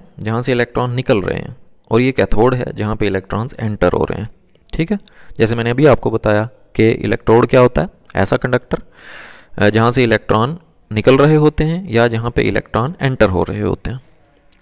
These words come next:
ठीक है, so दो तरह का होता है एनोड और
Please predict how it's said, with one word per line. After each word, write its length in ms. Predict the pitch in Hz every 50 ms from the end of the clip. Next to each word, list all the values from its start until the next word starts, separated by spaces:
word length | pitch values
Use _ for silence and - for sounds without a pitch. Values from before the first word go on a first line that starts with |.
| _ - -
ठीक 160 | 165 190 226
है, 60 | 220 - - - - _ _ _ _ _ _ _ _ _ _ _ _ _ _ _ _ _ _ _ _ _ _ _ _ _ - - - - - - - - - - -
so 380 | - - 175 190 220 - - -
दो 180 | 117 104 110 123
तरह 200 | - 139 147 151
का 120 | 160 165
होता 220 | 160 160 - 160
है 240 | 175 185 214 - 120
एनोड 240 | 117 123 131 135 139
और 380 | 151 202 302 - - - _